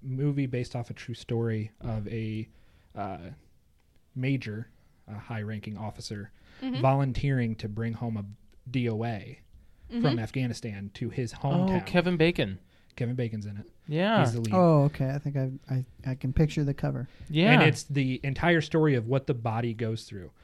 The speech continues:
Speaker 1: from, uh, becoming a D O A over in
Speaker 2: Mm-hmm.
Speaker 1: Afghanistan to going to processing, getting cleaned up, getting your uniform put together,
Speaker 2: Mm-hmm.
Speaker 3: Hmm.
Speaker 1: to every plane and connection, the whole story of how you go from point A to point B.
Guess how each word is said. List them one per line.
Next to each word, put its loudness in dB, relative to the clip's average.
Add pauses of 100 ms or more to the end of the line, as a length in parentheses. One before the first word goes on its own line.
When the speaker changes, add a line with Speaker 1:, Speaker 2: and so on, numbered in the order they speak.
(240)
Speaker 1:
from, -4 (600)
uh, -10 (600)
becoming -2
a -4
D -4
O -2
A -4
over -6
in 0
Speaker 2:
Mm-hmm. 2
Speaker 1:
Afghanistan -4
to -6 (420)
going -2
to -4
processing, -4 (140)
getting -4
cleaned -4
up, -4
getting -4
your -6
uniform -2
put -4
together, -2
Speaker 2:
Mm-hmm. -2 (140)
Speaker 3:
Hmm. -8
Speaker 1:
to -2
every 0
plane -2
and -2
connection, -4 (420)
the -4
whole -2
story 0
of -2
how -2
you -2
go -2
from -6
point -4
A -6 (260)
to -12
point -6
B. -6